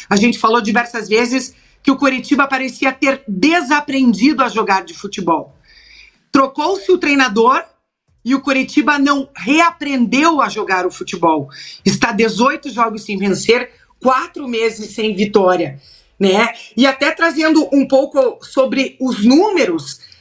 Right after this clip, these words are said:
de, da, falando agora não de mudança de treinador, da mudança constante que o Coritiba viveu no elenco nesses seis meses. No mês de janeiro, antes da primeira partida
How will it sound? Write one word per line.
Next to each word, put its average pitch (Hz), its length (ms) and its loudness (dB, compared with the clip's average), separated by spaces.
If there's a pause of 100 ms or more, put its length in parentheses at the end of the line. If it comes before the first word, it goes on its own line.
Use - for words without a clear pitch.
(100)
de, 214 320 -2
da, 214 300 -2
falando 302 300 0
agora 302 280 0
não 311 220 0
de 370 80 0
mudança 330 380 0
de 294 100 -6
treinador, 311 500 2 (280)
da 277 160 0
mudança 320 640 -2
constante 339 640 -2
que 330 60 4
o - 60 -2
Coritiba 277 440 2
viveu 285 320 2
no 330 100 6
elenco 311 560 2 (320)
nesses 269 460 2
seis 294 260 0
meses. 170 560 0 (320)
No 339 340 4
mês 320 440 2
de 359 160 2
janeiro, 254 480 2
antes 339 240 0
da 311 80 -2
primeira 349 340 2
partida 277 560 0